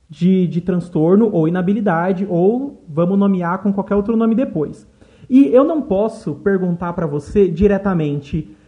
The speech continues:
"Você acha que você tinha tal e tal sintoma quando você era criança?" Porque a gente trava, a gente nunca lembra. Então eu utilizo algumas perguntas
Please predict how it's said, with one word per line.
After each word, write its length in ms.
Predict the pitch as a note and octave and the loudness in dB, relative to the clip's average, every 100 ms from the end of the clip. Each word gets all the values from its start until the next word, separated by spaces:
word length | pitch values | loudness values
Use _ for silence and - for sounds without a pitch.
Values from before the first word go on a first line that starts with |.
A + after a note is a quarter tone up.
| _ _ | _ _
"Você 220 | G4+ G4 | -6 -2
acha 260 | A4 F4 C4 | -4 -4 -6
que 120 | B3 | -4
você 260 | F3 E3+ F3 | -4 -2 -2
tinha 320 | - F#3 E3+ | -2 -2 0
tal 240 | E3+ G3+ | 2 2
e 60 | E3+ | 2
tal 160 | - C#3+ | 0 -4
sintoma 500 | - C3+ G3 F3 D3 | -4 2 2 4 0
quando 240 | D#3 C#3+ | -4 -4
você 240 | C3+ C3+ | -6 -6
era 100 | C#3 | -6
criança?" 760 | C#3 - E3+ F3+ D3 - C3+ C3 - _ _ _ _ - | -8 -2 0 0 -2 -4 -6 -6 -20 _ _ _ _ 0
Porque 580 | A3 G#3 G#3 G#3+ G#3+ G#3+ | 2 2 2 6 6 4
a 80 | |
gente 300 | G3 A#3 A#3+ | 0 0 -2
trava, 480 | - A3+ G#3+ A3+ F3 | -4 -4 -4 -2 -2
a 60 | E3 | 0
gente 260 | G3+ A3+ | 0 2
nunca 320 | A3+ A#3 A#3+ G#3+ | 2 2 2 0
lembra. 400 | E3+ D3+ D#3+ G3+ | 0 0 -2 0
Então 340 | A#3 A#3 C4 | 0 2 2
eu 120 | B3+ | 2
utilizo 580 | A3+ - G#3 G#3 G#3 A3 | 0 -2 0 2 2 0
algumas 460 | G#3 G3+ A#3 C4 C4 | 2 0 0 -4 -4
perguntas 1120 | A#3 G3 F#3 G3 F#3 F#3+ F3 D#3+ D3 D3 - | -2 0 2 2 0 0 0 0 -2 -6 -16